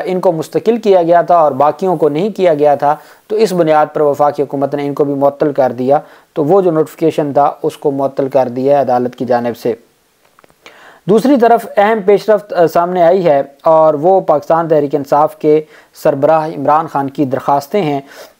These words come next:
अ, इस्ला-, इस्लामाबाद हाई कोर्ट में दरख्वास्तें दायर की गई हैं और ये भी सलमान अकरम राजा साहब इसमें वकील हैं। पहले साइफर मुकदमे में उन्होंने रिलीफ लेके दिया,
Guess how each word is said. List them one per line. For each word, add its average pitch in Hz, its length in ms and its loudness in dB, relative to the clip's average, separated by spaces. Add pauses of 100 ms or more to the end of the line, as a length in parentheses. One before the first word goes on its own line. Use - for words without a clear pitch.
अ, 165 460 2
इस्ला-, 175 460 0
इस्लामाबाद 214 380 2
हाई 190 120 2
कोर्ट 208 180 0
में 202 120 -2
दरख्वास्तें 180 440 0
दायर 165 200 4
की 190 180 -6
गई 160 220 0
हैं 160 240 0
और 147 160 0
ये 160 160 0
भी 185 100 0
सलमान 156 360 -2
अकरम 143 300 -2
राजा 151 220 2
साहब 135 320 -2 (100)
इसमें - 220 -12
वकील 151 380 0
हैं। 139 160 -4 (380)
पहले 175 440 2
साइफर 147 320 -2
मुकदमे 185 360 -2
में 185 100 -6
उन्होंने 180 300 -2
रिलीफ 160 340 0
लेके 160 260 0
दिया, 156 360 2